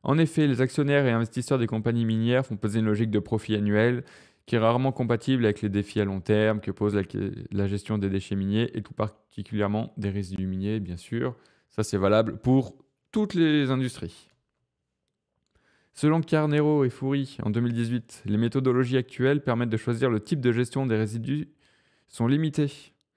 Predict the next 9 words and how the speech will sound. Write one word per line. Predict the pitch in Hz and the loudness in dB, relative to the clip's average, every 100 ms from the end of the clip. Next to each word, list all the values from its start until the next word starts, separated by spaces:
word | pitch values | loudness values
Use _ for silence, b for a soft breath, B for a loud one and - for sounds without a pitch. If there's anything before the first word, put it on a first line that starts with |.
| _ _ - | _ _ -2
Elles | 107 | 0
tiennent | 131 123 | 2 0
compte | - 143 - - | -2 -6 -4 -2
uniquement | 165 147 - 151 | 0 -2 -2 0
des | 127 | 2
dépenses | 110 - 139 123 | 2 0 0 -2
d'investissement | 120 117 113 131 135 - 120 | -2 -4 -8 -6 -6 -6 -6
et | |
d'exploitation. | 117 - 120 123 117 - 110 | -6 -4 -4 -2 -4 -4 -6